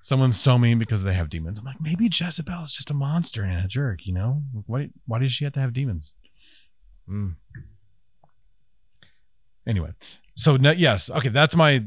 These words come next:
Speaker 1: that's my thought towards work.
Speaker 2: Okay. I,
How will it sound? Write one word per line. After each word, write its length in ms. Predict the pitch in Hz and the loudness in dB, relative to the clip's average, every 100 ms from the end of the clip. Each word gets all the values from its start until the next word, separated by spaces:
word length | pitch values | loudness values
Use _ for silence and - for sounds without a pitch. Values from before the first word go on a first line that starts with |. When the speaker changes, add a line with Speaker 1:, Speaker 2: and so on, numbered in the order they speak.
| - | -2
Speaker 1:
that's 180 | 135 | 0
my 120 | 160 123 | 2 2
thought 560 | - 120 104 90 - - _ | 2 0 2 -2 -6 -18 _
towards 500 | - 90 87 82 - | -8 -4 -4 -8 -10
work. 480 | 92 82 80 71 - _ _ _ _ | -10 -6 -8 -10 -20 _ _ _ _
Speaker 2:
Okay. 240 | 123 113 107 _ _ _ _ _ _ _ - _ _ _ - | -6 -6 -6 _ _ _ _ _ _ _ -20 _ _ _ -2
I, 640 | 127 165 190 185 175 156 | 4 6 6 2 0 -2